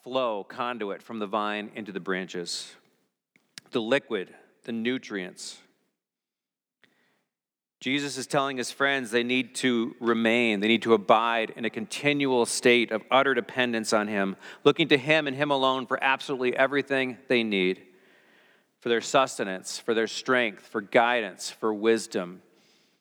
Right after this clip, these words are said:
for joy. And Jesus makes it clear in this teaching, in this metaphor, that, it, that it's an all or nothing proposition. He says, "If you remain in me, if you abide in me, you're gonna bear much fruit. And apart from me,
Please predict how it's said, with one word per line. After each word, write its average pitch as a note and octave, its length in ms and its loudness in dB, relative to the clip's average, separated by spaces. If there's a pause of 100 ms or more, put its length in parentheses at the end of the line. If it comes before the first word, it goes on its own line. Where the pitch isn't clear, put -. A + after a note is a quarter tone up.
(540)
for A2 120 -10
joy. F#2+ 460 -6 (1700)
And B2 80 -6
Jesus F3+ 320 -2
makes F#3 240 0
it D#3 100 0
clear F3+ 360 2
in D#3+ 80 0
this C#3 160 -2
teaching, D#3 480 0
in C3+ 80 0
this B2+ 120 0
metaphor, C#3+ 480 4
that, B2 100 4
it, - 180 -2
that C#3+ 100 6
it's - 120 -8
an C3+ 100 -2
all D#3 420 4
or D3 80 0
nothing C#3+ 420 0
proposition. B2+ 680 0
He A2+ 60 0
says, C#3 420 4 (300)
"If F#3+ 260 4
you F3+ 160 2
remain C3 380 4
in A#2+ 120 2
me, B2 200 4
if F3+ 320 4
you E3+ 140 6
abide A#2 340 4
in A2+ 100 -4
me, A2+ 140 2
you're C3 240 6
gonna E3+ 160 6
bear C#3 240 6
much C3 280 0
fruit. - 440 -2 (1300)
And G#2+ 100 -8
apart G#3 360 -2
from A2 160 -8
me, G#2+ 300 -4